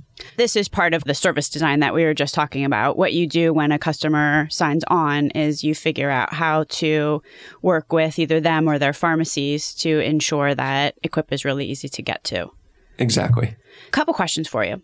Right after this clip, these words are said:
Speaker 1: You kinda mentioned that you had two, I'm gonna say varieties, two flavors of customers. One is on the plan side and then one is on the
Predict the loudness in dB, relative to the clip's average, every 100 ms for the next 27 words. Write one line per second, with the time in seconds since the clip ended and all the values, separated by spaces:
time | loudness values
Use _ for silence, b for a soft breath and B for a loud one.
0 | 0 0 2 2 2 2 2 2 2 2
1 | 0 -2 0 2 2 4 2 0 -4 _
2 | 0 2 2 0 2 2 2 0 -2 -4
3 | -6 -6 0 0 2 2 2 4 0 -2
4 | -2 -4 -2 -4 -4 -6 -2 0 2 2
5 | 0 0 2 2 2 0 -2 -6 -4 -2
6 | 0 0 0 0 0 -2 0 0 2 2
7 | 2 0 0 -2 -2 0 0 -2 -2 0
8 | -2